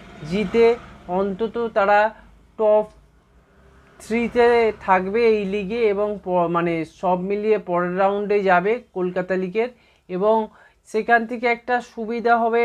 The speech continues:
মোহামেডানের। না, অনেকগুলো গেম টাইম পাওয়ায় প্লেয়াররা একটু প্র্যাকটিসটা ভালো করে করতে পারবে। তার সাথে সাথে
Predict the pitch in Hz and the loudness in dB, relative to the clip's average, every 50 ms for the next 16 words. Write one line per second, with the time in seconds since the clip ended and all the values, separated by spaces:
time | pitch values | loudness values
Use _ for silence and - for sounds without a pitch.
0 | 233 220 220 214 214 220 220 220 220 214 208 220 220 220 226 226 226 226 - _ | 0 0 -2 -4 -4 -4 -4 -4 -4 -2 -2 -2 -2 0 -2 -4 -4 -8 -14 _
1 | - _ _ _ - 214 208 208 208 196 180 185 196 202 214 214 208 196 190 214 | -20 _ _ _ -10 -4 -2 0 0 0 2 0 0 0 0 -2 -4 -6 -6 -4
2 | 233 240 226 214 175 - - _ _ _ _ _ _ 180 156 143 170 190 196 202 | 0 0 0 0 -2 -6 -14 _ _ _ _ _ _ -18 -8 -2 0 2 2 0
3 | 208 185 190 220 220 220 226 226 220 226 220 214 208 214 220 220 214 214 - 180 | -2 -2 0 2 2 2 0 -4 -2 0 0 2 4 4 2 2 2 -4 -4 -2
4 | 165 170 170 175 175 185 208 214 202 190 185 _ - 220 208 - 185 160 - - | 0 2 2 0 0 -2 -2 -2 -2 -2 -6 _ -14 -14 -8 -4 -4 -4 -4 -6
5 | - - 220 208 - - - 214 208 190 185 185 190 202 190 190 202 202 196 185 | -12 -12 -12 -12 -12 -6 -2 0 0 2 2 0 0 0 -2 -2 -2 -4 -4 -4
6 | 202 196 185 - - 190 185 196 196 190 196 214 220 220 - - - _ _ _ | -6 -8 -8 -6 -10 -6 -2 -2 -2 -2 -2 -4 -4 -6 -8 -18 -20 _ _ _
7 | 185 175 185 196 190 - - 214 202 208 - - 220 220 226 | 2 2 2 2 0 -4 -4 -4 -4 -6 -8 -8 -8 -4 -2